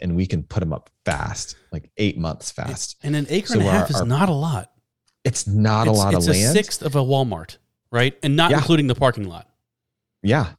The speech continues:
Speaker 1: exactly. So, you know, actually, that's a really interesting comment, because there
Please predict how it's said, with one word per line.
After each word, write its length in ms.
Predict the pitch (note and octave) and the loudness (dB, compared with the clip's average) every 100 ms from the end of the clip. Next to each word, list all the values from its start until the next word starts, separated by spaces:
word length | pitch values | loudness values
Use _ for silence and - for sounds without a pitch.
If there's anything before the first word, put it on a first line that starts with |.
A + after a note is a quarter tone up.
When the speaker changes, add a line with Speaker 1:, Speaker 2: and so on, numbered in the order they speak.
| _ | _
Speaker 1:
exactly. 600 | G2+ E2+ A2+ C3+ D2 - - - _ | -4 0 0 0 -6 -12 -16 -20 _
So, 300 | - B2 A2 | 0 4 4
you 160 | G2+ A2 | 2 0
know, 140 | G#2 | 0
actually, 300 | G#2 B2 B2 | -2 -2 0
that's 180 | G2 - | -2 -2
a 60 | F2+ | -2
really 360 | F#2+ A2+ G#2+ | 0 2 2
interesting 400 | F#2+ F#2+ F#2+ F2+ | -2 -4 -8 -8
comment, 420 | - A#2 B2 - | -4 0 0 0
because 300 | - E2+ F2 | -2 -2 0
there 240 | F#2 F#2 | 2 0